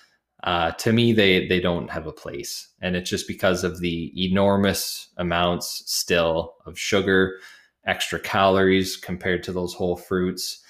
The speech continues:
bypasses our digestive system,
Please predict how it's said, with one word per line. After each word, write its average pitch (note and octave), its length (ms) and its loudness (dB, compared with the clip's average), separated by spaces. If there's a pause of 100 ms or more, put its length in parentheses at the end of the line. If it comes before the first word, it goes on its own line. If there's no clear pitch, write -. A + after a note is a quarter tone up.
(360)
bypasses F#2+ 680 2
our F#2 120 2
digestive F2 680 0
system, F2+ 760 -4